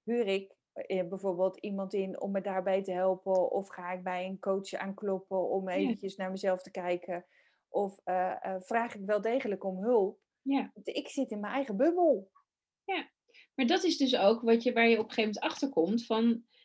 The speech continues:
Speaker 2: dat je voor jezelf, dat je dus moet zorgen dat, dat wil je dat het met je gezin goed gaat, dan moet je dus goed voor jezelf zorgen. En dat kan dus aan de ene kant kan het zijn dat je, eh, eh, naar de kapper gaat of dat je, weet ik veel, je nagels laat lakken. Maar, maar,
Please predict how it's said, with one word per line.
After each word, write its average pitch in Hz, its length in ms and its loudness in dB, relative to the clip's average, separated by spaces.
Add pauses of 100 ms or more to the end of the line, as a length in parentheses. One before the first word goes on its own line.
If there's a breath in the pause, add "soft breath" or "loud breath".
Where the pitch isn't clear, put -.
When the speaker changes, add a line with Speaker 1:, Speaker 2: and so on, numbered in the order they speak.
(160)
Speaker 2:
dat - 180 2
je 285 120 -2
voor 233 160 6
jezelf, 233 580 6
dat 220 220 -4
je 240 80 -2
dus 220 380 0 (100)
moet 214 240 -4
zorgen 285 480 2
dat, 226 260 2
dat 226 400 -4 (160)
wil 226 320 4
je 226 200 6
dat 208 180 -4
het 214 80 -6
met 208 160 -6
je 208 80 -10
gezin 254 340 -2
goed 254 260 -2
gaat, 214 520 -8 (580 soft breath)
dan 262 220 0
moet 359 220 6
je 269 120 2
dus 226 600 2
goed - 240 -6
voor 233 120 6
jezelf 277 320 2
zorgen. 214 300 2
En 202 80 -4
dat 226 100 -6
kan 226 140 2
dus 226 120 2
aan 226 80 4
de 220 60 4
ene 226 200 4
kant 226 220 0
kan 220 160 0
het 220 140 -2
zijn 220 200 0
dat 226 140 -2
je, 196 320 0
eh, 202 500 -2
eh, 202 60 -2
naar 202 160 0
de 202 80 -2
kapper 285 240 -2
gaat 190 280 -4
of 190 100 -14
dat 196 180 -12
je, 190 360 -2 (340 soft breath)
weet 208 120 2
ik 240 100 4
veel, 220 120 4
je 202 100 4
nagels 262 300 2
laat 180 160 -2
lakken. 247 440 -4
Maar, 247 280 0
maar, 226 400 -2